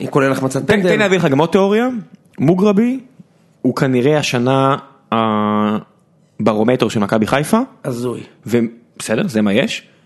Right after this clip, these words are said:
Speaker 2: ומאוד יכול להיות שבסכנין, הבית של הבחור, לא בא לו טוב לשחק שם. זה עניין
Speaker 1: למה? הוא היה
Speaker 2: פסיכולוגי.
Speaker 1: מצוין בסכנין. אה, במגרש שהוא
Speaker 2: במגרש
Speaker 1: שיחק בשבת.
Speaker 2: שהוא שיחק שם. הוא היה חלש מאוד
Speaker 1: הוא היה
Speaker 2: הפעם.
Speaker 1: עצבני, הוא היה עצבני גם.
Speaker 2: נכון.
Speaker 1: לא,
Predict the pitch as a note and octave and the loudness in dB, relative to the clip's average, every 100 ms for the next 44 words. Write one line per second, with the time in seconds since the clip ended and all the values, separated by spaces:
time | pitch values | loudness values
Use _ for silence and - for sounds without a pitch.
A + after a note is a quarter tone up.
0 | _ _ - A#2 A#2 - G#3 F#3 E3+ D3+ | _ _ -4 0 0 2 2 0 0 0
1 | C#3 E3+ B3 - B2+ G#2+ G#2 G#2+ B2+ - | 2 2 0 -2 0 0 -2 -2 -4 0
2 | D#3+ A#2+ C#3+ - - - C#3 C#3+ G#2 - | 0 0 -2 -8 -12 -4 0 0 -2 -2
3 | G#2+ G2+ G#2 G#2 A2 D3+ _ _ _ _ | -2 -2 0 0 0 -6 _ _ _ _
4 | _ _ _ _ _ E3 D4 D4+ B3+ F#3+ | _ _ _ _ _ 0 0 0 0 0
5 | D#3+ C3+ C3 C3+ - A#2+ A2+ _ - D3 | 0 -2 -6 -8 -8 -12 -14 _ -2 0
6 | G3 G#3+ G3+ - C#3 C3+ - E3 G3+ - | 2 2 2 2 0 0 0 0 0 -2
7 | - A2+ A2 - F3+ G3 C#3+ C#3 C#3+ E3+ | -6 -8 -4 0 0 0 -2 -2 0 -2
8 | - D#3+ E3+ D#3+ D3+ F3 F3 C#3 F3 D#3 | 0 0 2 0 2 2 0 0 -2 0
9 | D3 B2+ G2+ - G2 F#2+ - - C3+ C#3+ | 0 0 0 -2 -4 -4 -8 -2 -2 0
10 | D3+ D#3 F3 F3 C3+ A#2+ B2+ C#3+ D3+ A2 | 0 0 -2 0 2 2 0 0 -2 -2
11 | C3 C3+ A#2 A#2+ - A#2 A#2+ G#2+ - - | -2 -2 -2 -8 -12 -12 -12 -14 -20 -4
12 | F#3+ - F#4 - - - - D3+ C#3 | -2 0 -4 -8 -20 -20 -10 -4 -4